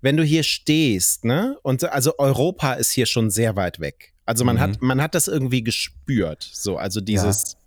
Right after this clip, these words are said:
Speaker 1: diesen sehr starken amerikanischen Fokus, so. Und Europa ist trotzdem, äh, f-, von den U S A aus gesehen ja noch irgendwie als auch westliches Land mit im Mittelpunkt der Debatte.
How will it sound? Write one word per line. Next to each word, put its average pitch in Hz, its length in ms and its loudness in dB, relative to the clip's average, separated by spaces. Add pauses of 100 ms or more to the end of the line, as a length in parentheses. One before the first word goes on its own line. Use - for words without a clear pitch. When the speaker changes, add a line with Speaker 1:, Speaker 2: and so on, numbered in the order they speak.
(500)
Speaker 1:
diesen 120 360 2
sehr 123 260 2
starken 127 420 0
amerikanischen 113 800 -2
Fokus, - 520 -6
so. 85 200 -4 (360)
Und 127 140 0
Europa 139 460 2
ist - 240 -2
trotzdem, 156 880 0 (260)
äh, 127 240 0
f-, - 180 -8
von 135 300 0
den 139 160 2
U 131 120 2
S 120 280 2
A 160 480 0
aus 123 300 0
gesehen 135 340 2
ja 123 100 2
noch 117 240 -2
irgendwie 147 720 0
als 117 220 -4
auch 156 320 -4 (100)
westliches 120 640 -2
Land 117 340 0
mit 117 220 0
im 110 200 -2
Mittelpunkt 117 480 -2
der 107 120 0
Debatte. 95 520 -2